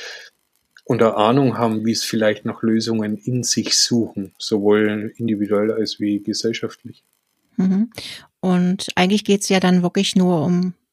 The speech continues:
Speaker 2: um die Akzeptanz, dass es eben halt da ist. Und, äh, wenn es für einen selber nicht mehr, wie soll ich sagen, ein Thema ist, wo man wirklich sagt, "Oh, das, äh, ich, ich kann mich da echt nicht reinfühlen und mir fehlt da auch die Lebenserfahrung zu und, äh,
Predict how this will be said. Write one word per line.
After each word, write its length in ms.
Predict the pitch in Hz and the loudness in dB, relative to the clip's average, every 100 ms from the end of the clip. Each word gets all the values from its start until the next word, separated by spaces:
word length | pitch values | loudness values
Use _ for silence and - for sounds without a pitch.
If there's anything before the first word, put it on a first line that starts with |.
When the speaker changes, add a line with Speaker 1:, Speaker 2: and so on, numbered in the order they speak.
| _ | _
Speaker 2:
um 180 | - 185 | 0 2
die 160 | 180 - | 2 -2
Akzeptanz, 1000 | - - 175 - - 175 180 - - 220 | -4 -4 -6 -4 -2 2 2 0 -6 -6
dass 260 | 170 175 | -4 -2
es 140 | 190 - | -2 -2
eben 380 | 165 175 175 175 | -2 0 0 0
halt 240 | 170 165 - | 0 -2 -2
da 300 | 160 170 180 | 0 2 0
ist. 360 | - 165 - - - - - - _ | 0 -2 -2 -8 -14 -18 -20 -20 _
Und, 340 | 180 175 - - | 2 4 2 -2
äh, 400 | 175 170 165 156 - | 0 2 0 -2 -6
wenn 240 | - 180 214 | -2 2 2
es 120 | 214 | 2
für 200 | - - | -2 0
einen 180 | 170 175 | 2 2
selber 420 | 170 180 226 190 | 2 2 2 2
nicht 260 | 180 180 196 | 2 0 2
mehr, 600 | 185 175 170 170 - - 247 _ - | 2 2 0 -2 -4 -8 -18 _ -20
wie 220 | 185 185 | -10 -6
soll 220 | 185 180 | -2 0
ich 120 | 175 - | 0 0
sagen, 680 | 180 190 185 180 - - | 0 2 0 -2 -2 -2
ein 60 | 180 | -2
Thema 440 | - 202 226 196 | 2 4 6 4
ist, 160 | 170 - | 0 -2
wo 40 | |
man 220 | 180 175 180 | 0 0 -2
wirklich 260 | 185 185 | -4 -4
sagt, 320 | - 175 180 _ _ _ - | -2 0 -2 _ _ _ -12
"Oh, 140 | 120 | -8
das, 320 | - - - - | -6 -6 -8 -8
äh, 180 | - - - - - - - - - | -10 -12 -18 -20 -18 -18 -20 -20 -10
ich, 180 | - - | -8 -6
ich 140 | - | -4
kann 200 | - 190 | 2 2
mich 160 | 226 - | 2 0
da 80 | - | -2
echt 220 | 202 - | -2 -2
nicht 200 | 202 - | -2 0
reinfühlen 640 | 175 269 - 175 165 165 | 2 0 -2 -4 -2 0
und 200 | 165 170 | -2 -2
mir 120 | 175 | -4
fehlt 480 | - 180 208 220 - | -2 0 0 0 -2
da 100 | 180 | 0
auch 140 | 156 170 | 0 0
die 120 | 180 | 0
Lebenserfahrung 840 | 170 226 - 208 - 202 190 202 | 2 2 2 0 0 2 4 2
zu 480 | - 202 196 196 202 | 0 -2 0 0 0
und, 400 | - 175 175 - | -2 -2 -2 -4
äh, 300 | 190 175 170 | -2 -2 -2